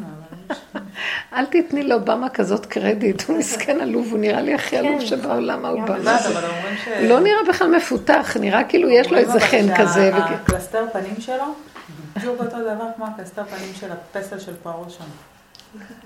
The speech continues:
Speaker 2: הם כל, כל אלה דומים, <laughs> ככה נראה לי, לא יודעת, יכול להיות.
Speaker 1: בסדר.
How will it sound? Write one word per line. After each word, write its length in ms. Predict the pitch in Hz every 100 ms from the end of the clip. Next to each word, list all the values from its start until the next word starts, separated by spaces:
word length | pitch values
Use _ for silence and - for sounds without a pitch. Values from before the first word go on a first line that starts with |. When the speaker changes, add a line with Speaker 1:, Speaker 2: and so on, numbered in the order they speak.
| - _ 185 202
Speaker 2:
הם 120 | 196
כל, 340 | - 269 294 269 196
כל 240 | 233 240
אלה 180 | 226 185
דומים, 380 | 165 170 165 156 165
<laughs> 100 | -
ככה 300 | - - -
נראה 320 | 214 247 -
לי, 220 | 214 196 196
לא 120 | 226
יודעת, 320 | 220 196 -
יכול 220 | 196 -
להיות. 160 | 175
Speaker 1:
בסדר. 120 | 160